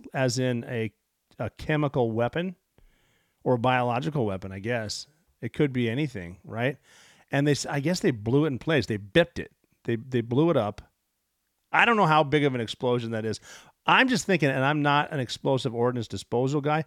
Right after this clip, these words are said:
but I'm thinking if you potentially have anthrax in, um, a baggie in the Situation Room, maybe dispersing it with, I don't know, an explosion is probably not the best idea. That's just me. But, yeah, so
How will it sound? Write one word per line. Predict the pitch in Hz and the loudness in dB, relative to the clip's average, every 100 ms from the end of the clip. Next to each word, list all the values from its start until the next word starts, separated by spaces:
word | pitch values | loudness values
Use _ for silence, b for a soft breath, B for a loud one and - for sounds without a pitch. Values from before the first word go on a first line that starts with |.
| b b b | b b b
but | 151 | -4
I'm | 175 | -2
thinking | 240 208 156 | -2 -2 -2
if | |
you | 147 | -4
potentially | 147 - 147 - 131 | -6 -2 -2 0 -2
have | 95 131 143 | 0 0 2
anthrax | 123 120 135 123 107 - - - _ _ _ _ _ - | 2 0 0 2 0 -4 -10 -14 _ _ _ _ _ -2
in, | 151 151 135 131 _ - | 2 4 2 -4 _ -12
um, | 110 110 104 120 | -10 -8 -10 -10
a | 131 | -8
baggie | 107 113 127 143 117 135 | -4 0 2 0 -2 -2
in | 123 | -4
the | |
Situation | 113 135 - 123 135 127 | -2 -2 0 0 0 -2
Room, | 104 - B B B B | -4 -6 B B B B
maybe | 131 127 214 220 | -4 2 2 2
dispersing | 151 - - 156 - 156 | 0 -2 2 2 2 0
it | 123 | -2
with, | 131 113 | -2 0
I | 120 | 2
don't | 123 | 2
know, | 113 | 0
an | |
explosion | 104 - - 127 135 117 | -2 -6 -4 0 0 -2
is | 104 | -4
probably | - 123 | -2 0
not | 113 | 0
the | 104 | -4
best | 101 139 - | 0 0 2
idea. | 135 131 | 0 2
That's | 117 117 - | 0 0 -2
just | 113 | -6
me. | 98 113 120 120 - b b b b b b b _ | -6 -2 0 -2 -4 b b b b b b b _
But, | 123 117 107 - _ _ _ | 2 2 0 -8 _ _ _
yeah, | - 165 175 | 4 6 6
so | 156 165 147 | 4 -2 -4